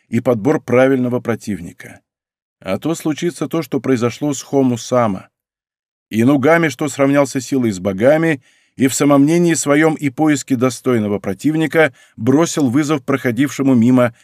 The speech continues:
ведьмаку. Демоны! Это ж насколько надо быть высокомерным дебилом,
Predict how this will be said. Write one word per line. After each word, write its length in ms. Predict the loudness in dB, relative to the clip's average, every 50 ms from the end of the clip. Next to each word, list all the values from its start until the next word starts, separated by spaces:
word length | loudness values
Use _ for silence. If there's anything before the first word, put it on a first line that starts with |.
| _ _
ведьмаку. 800 | -6 -2 -2 -2 0 0 -2 -2 -4 -6 -10 -10 -10 -10 -12 _ _ _ _ _ _ _ _ _ _ _ _ _ _ _ _ _ _ _ _ _ _ _ -14
Демоны! 640 | -12 -6 -4 -2 -2 -2 -4 -6 -10 -14 -18 -20 _ _ _ _ _ _ _ _ _ _ _ _ _ _
Это 240 | -4 -2 -2 -2 -4
ж 100 | -4 -4
насколько 580 | -2 -2 -2 -4 -2 0 0 0 0 0 -2 -2
надо 260 | -2 -2 -2 -2 -2
быть 220 | -2 -2 -4 -2
высокомерным 800 | -4 -4 -4 -4 -4 -2 -2 0 0 0 0 0 0 0 0 0
дебилом, 600 | 0 -2 -2 -2 0 0 2 2 2 2 0